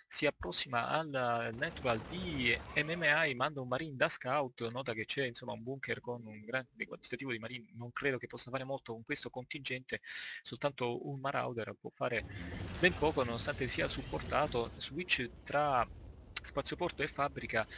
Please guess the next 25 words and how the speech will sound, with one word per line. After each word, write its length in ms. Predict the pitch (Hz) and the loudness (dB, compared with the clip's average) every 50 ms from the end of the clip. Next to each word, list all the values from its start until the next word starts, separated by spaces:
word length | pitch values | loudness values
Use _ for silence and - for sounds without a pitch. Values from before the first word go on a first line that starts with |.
| - - | -10 -8
e 80 | - | -6
intanto 240 | - - 165 165 - | -2 0 0 0 0
arrivano 320 | 143 135 156 165 147 135 | 0 0 0 0 0 0
gli 60 | 127 139 | 0 0
upgrade 560 | - - 131 123 131 143 170 165 131 127 113 | -2 -2 -2 0 0 0 0 0 -2 -6 -2
per 340 | - 127 139 156 160 151 131 | 4 6 6 6 6 4 2
M 100 | 123 123 120 | 2 0 -2
M 220 | 127 143 160 165 | 0 0 0 0
I, 60 | 139 | -2
più 220 | - - - 123 127 | -2 -4 -4 -4 -4
uno 140 | 139 - 139 | -2 -2 0
all'armatura, 480 | 123 120 - - 117 - 165 160 147 | 0 0 -2 -2 -4 -4 0 2 2
è 60 | 123 | 2
finito 480 | 117 - - - - 139 156 175 160 127 | 0 -2 -6 -10 -8 -6 -4 -4 -4 -2
quasi 320 | - 139 151 - - 120 | 0 0 0 0 -2 -4
il 240 | 117 117 117 113 110 - | -4 -2 -2 -2 -2 -2
più 200 | - - 147 156 | -4 -6 -6 -6
uno, 120 | 151 117 | -10 -10
insomma, 240 | 107 - - 117 117 | -10 -10 -8 -8 -8
mancano 300 | 113 123 - - 110 117 | -10 -10 -8 -8 -8 -8
ancora 280 | - - 127 123 113 - - - - - - | -6 -2 0 0 0 0 -2 -6 -12 -6 -2
a 100 | - 139 | -2 0
metà 240 | 139 135 135 156 160 | 2 4 4 4 2
quasi 360 | - - 151 147 131 - 127 120 123 | 2 2 2 2 2 2 0 -2 -2
il 360 | 123 120 120 117 117 113 113 | 0 0 2 4 4 4 2